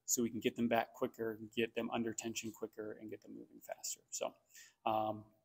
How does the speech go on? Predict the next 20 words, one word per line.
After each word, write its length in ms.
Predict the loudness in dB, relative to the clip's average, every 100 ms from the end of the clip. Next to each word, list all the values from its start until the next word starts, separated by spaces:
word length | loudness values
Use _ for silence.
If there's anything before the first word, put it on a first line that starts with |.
| _ _ _
anyway, 280 | 12 12 12 8 -8 -16 _ _ _ _ _ _ _ _ _ _ _ _ _ 10
give 100 | 12
me 60 |
some 160 | 12 12
feedback. 360 | 12 12 12
Let 140 | 12 12
me 100 | 12
know 460 | 12 12 12 10 6
if 220 | 6 8
this 200 | 8 10
is 120 | 10
something 280 | 10 8 8
that 80 | 6
you're 180 | 4 2
interested 380 | 2 4 6
in 100 | 6
having 300 | 6 6 6
me 80 | 2
talk 260 | 8 8 10
about. 300 | 10 10